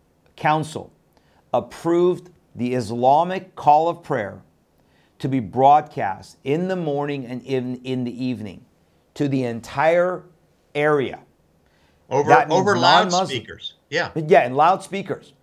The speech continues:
Speaker 1: In fact, care, if you remember, Leo, care, the Council on American Islamic Relations, that's the front group for the Muslim Brotherhood that, that's connected to Hamas. care wanted taxpayer money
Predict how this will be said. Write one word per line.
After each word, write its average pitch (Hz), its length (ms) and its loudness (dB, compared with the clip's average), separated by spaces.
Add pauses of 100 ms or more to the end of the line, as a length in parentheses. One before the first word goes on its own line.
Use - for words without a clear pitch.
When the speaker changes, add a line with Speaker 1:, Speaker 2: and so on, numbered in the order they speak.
Speaker 1:
In 151 140 -4
fact, 170 320 4
care, 190 420 2
if 135 100 -8
you 143 80 -8
remember, 170 300 -2
Leo, 139 240 0
care, 156 540 0
the 131 120 -6
Council 156 440 -4
on 151 80 -4
American 147 340 -4
Islamic 135 460 -4
Relations, 131 320 -6
that's 127 120 -8
the 120 80 -12
front 135 240 -8
group 131 220 -6 (240)
for 127 80 -6
the 127 80 -4
Muslim 131 300 -2
Brotherhood 131 320 -2
that, 123 180 -8
that's - 380 -6
connected 127 420 -4
to 131 80 -4
Hamas. 117 440 -2 (520)
care 190 580 0 (240)
wanted 160 520 0
taxpayer 190 580 0
money 214 380 0